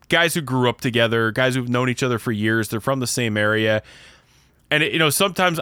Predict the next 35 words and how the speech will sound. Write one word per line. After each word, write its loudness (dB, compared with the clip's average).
I'm 2
from -4
P 2
A 4
and 0
everybody 0
else 2
is -4
come -2
here 0
from -4
Jersey 2
or 2
from -4
New -2
York. 2
So -2
you 2
get 2
a 0
group -2
of -4
guys 2
who 0
are 2
all 2
ta-, 2
you 0
know, 0
it's, -4
it's, -4
it's -4
kinda 0
like, 2
um, 0